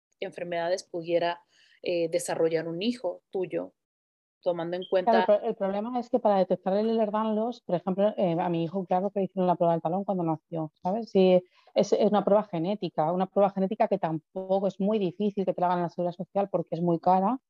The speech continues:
Speaker 2: y te, la tenemos que hacer muchas veces por, eh, por privado. Y, y, bueno, la, incluso la, si consigues que te hagan la de la Seguridad Social, no te miran todo el panel genético, que se llama, se llama panel genético, a mirarte todos los, todos los genes.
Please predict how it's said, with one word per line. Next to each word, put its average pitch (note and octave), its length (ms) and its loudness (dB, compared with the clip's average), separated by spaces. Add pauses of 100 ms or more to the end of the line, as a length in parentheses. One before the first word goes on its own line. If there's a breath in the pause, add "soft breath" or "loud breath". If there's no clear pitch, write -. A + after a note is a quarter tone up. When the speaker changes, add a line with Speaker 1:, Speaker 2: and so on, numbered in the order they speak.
(380)
Speaker 2:
y F#3 200 2
te, F3 100 4
la E3+ 180 4
tenemos E3+ 240 0
que - 80 -6
hacer F3+ 180 -4
muchas F#3 280 -4
veces - 340 -4
por, E3+ 540 4
eh, D#3+ 440 0
por E3 160 -2
privado. G#3+ 540 0 (640)
Y, G3+ 640 2
y, A3+ 80 0
bueno, A3+ 180 0
la, F#3+ 220 -2
incluso G3+ 360 -4
la, F#3+ 160 -2
si - 160 -6
consigues G3+ 320 -2
que A3+ 80 -6
te A3 80 -2
hagan G3+ 160 -2
la G3+ 60 -4
de G3+ 60 0
la F#3+ 80 -4
Seguridad G3+ 260 0
Social, G3+ 360 -4
no G3 120 -2
te G3 100 -2
miran F#3 300 -2
todo F#3 120 2
el F3 80 -4
panel E3+ 220 -4
genético, G3 640 -2
que G3+ 80 -2
se - 140 -20
llama, F#3 140 -4
se - 120 -8
llama E3+ 140 0
panel E3+ 180 0
genético, E3+ 400 -2
a E3 60 6
mirarte E3+ 320 4
todos F3 200 4
los, E3+ 120 -2 (180)
todos F3+ 440 0
los E3+ 300 -2
genes. G#3+ 320 0